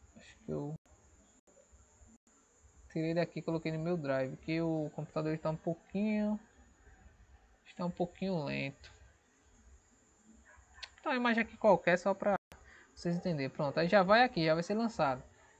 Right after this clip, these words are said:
Aí claro que você deve procurar uma imagem que preencha tudo isso aqui, tá? Preencha tudo ou não, ou se sua, o seu logotipo for só um símbolo tal, ele vai ficar no meio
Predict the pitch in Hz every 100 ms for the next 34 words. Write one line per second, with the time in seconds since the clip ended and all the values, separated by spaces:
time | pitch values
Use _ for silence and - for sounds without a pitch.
0 | _ - 160 170 208 254 262 254 247 -
1 | 220 233 233 - - _ _ _ _ -
2 | 180 202 214 214 208 208 190 196 214 180
3 | 185 196 - 202 202 208 - 226 - 214
4 | 226 226 - 175 - 135 - 165 - -
5 | - 165 196 175 208 254 370 403 214 185
6 | 214 262 - 247 - 247 233 208 196 196
7 | 220 208 208 196 196 - 185 180 196 190
8 | 170 - 190 202 185 - 170 196 190 185
9 | - 175 180 165 175 185